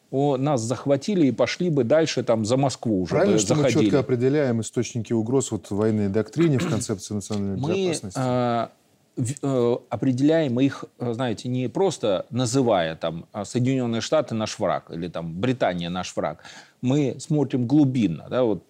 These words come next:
Speaker 1: смотрим, а, э, первопричины их мотивов, почему именно они так действуют,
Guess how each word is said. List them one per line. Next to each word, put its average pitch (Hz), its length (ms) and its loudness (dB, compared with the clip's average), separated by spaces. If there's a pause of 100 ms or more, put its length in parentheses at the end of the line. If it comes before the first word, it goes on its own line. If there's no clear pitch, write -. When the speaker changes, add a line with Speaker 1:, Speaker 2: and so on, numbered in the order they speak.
(120)
Speaker 1:
смотрим, 123 640 -2
а, 113 320 -2 (140)
э, 117 460 2 (260)
первопричины 127 960 0 (140)
их 147 400 0 (100)
мотивов, 131 580 -2
почему 143 360 -2
именно 131 300 -4
они 135 400 -2
так 95 320 -2
действуют, 123 560 0